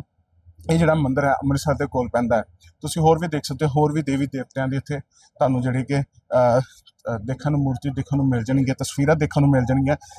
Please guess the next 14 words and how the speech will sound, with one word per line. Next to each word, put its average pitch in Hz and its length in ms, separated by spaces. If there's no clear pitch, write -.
ਇੱਕ 160 160
ਬਹੁਤ 143 400
ਵੱਡਾ 147 320
ਵਿਸ਼ਾਲ 143 440
ਮੰਦਿਰ 139 320
ਹੈ 127 120
ਜਿਸ 143 120
ਦੇ 151 80
ਤੁਹਾਨੂੰ 147 240
ਅਸੀਂ 143 160
ਦਰਸ਼ਨ 139 340
ਕਰਾ 120 260
ਰਹੇ 123 140
ਹਾਂ। 117 80